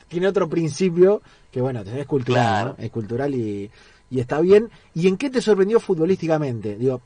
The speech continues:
Speaker 1: a ver, eh, no sé, la potencia, eh, pero vos decís,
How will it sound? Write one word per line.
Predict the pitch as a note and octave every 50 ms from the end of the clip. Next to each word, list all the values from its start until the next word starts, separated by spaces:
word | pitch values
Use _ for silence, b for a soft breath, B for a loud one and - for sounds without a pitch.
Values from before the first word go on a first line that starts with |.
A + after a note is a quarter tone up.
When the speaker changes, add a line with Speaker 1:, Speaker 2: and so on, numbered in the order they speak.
| -
Speaker 1:
a | A#2+ C3
ver, | C#3+ C#3 B2+ A#2+ b b b b b b b b b -
eh, | B2 C3 C3+ C#3 C#3 C#3+ C#3
no | C#3+
sé, | B2+ - B2 A2+
la | A2+ A2
potencia, | G#2+ C3 C3+ B2 D#3 D#3 D3 D3 C#3+ -
eh, | C#3+ C#3 B2+
pero | D3+ E3
vos | F#3 G#3 G3+ -
decís, | G3+ G3 F#3+